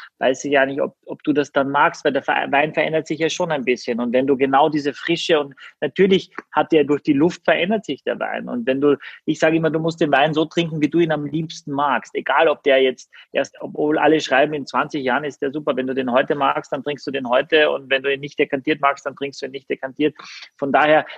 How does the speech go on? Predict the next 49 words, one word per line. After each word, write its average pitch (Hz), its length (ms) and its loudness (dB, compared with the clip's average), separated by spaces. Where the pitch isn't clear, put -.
gibt 180 180 0
es 165 160 0
keine 147 340 0
klare 143 460 2
Antwort, 147 320 0
aber 135 160 2
auch 151 120 4
nicht 160 160 0
auf 151 100 0
die 156 120 -6
Frage, 147 360 0
welchen 143 240 0
Wein 143 180 2
nehme 160 200 -4
ich, 135 80 -8
wenn 135 120 -2
ich 135 80 -10
vorm 131 180 -4
Regal 131 380 4
stehe. 120 240 -8
Kann 123 180 -10
ich 127 100 -14
immer 143 180 0
den 143 220 -2
nehmen 143 280 -6
von, 135 360 -2
keine 127 220 0
Ahnung 143 140 0
was, 123 140 2
Johannisberg, 143 560 2
kann 135 160 -2
ich 131 100 -10
immer 143 180 0
den 135 300 -4
von 127 480 -6
Fürst 156 340 0
oder 135 180 0
kann 135 180 -2
ich 131 120 -10
immer 143 280 4
einen 135 380 -2
Grauburgunder 139 500 0
für 131 180 -6
zehn 139 180 -4
Euro 143 280 2
und 131 100 -12
das 127 100 -8
wird 131 220 -4
funktionieren, 139 480 -10